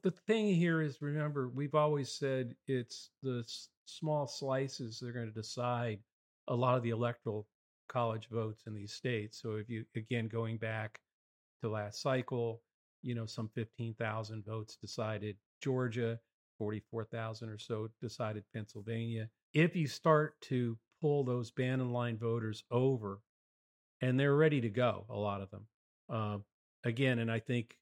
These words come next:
the big lie, the more that's now exposed and the more people believe that, you know, the election wasn't stolen, that they've been lied to by Fox,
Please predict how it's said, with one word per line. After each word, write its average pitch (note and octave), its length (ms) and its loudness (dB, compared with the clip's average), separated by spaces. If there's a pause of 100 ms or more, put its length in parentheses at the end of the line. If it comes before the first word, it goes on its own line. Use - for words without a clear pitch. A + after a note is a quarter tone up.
(320)
the B2+ 80 0
big B2 220 2
lie, A#2+ 520 2 (260)
the C3 180 -2
more A#2+ 280 4
that's A#2 320 0
now A2+ 360 0
exposed A2+ 840 -2
and A2+ 120 -6
the A2 60 -4
more A2+ 340 -2 (200)
people A#2 320 -6
believe A2 480 -6 (100)
that, G#2+ 180 -6 (360)
you C3 240 -8
know, G#2+ 180 -6
the A#2+ 60 -6
election A2 440 -6
wasn't A2 340 -4
stolen, G#2+ 440 -6
that G#2 100 -10
they've G#2 140 -4
been G2+ 160 -10
lied G#2+ 340 -4
to G#2+ 100 -10
by G2+ 180 -8 (100)
Fox, G#2 440 -8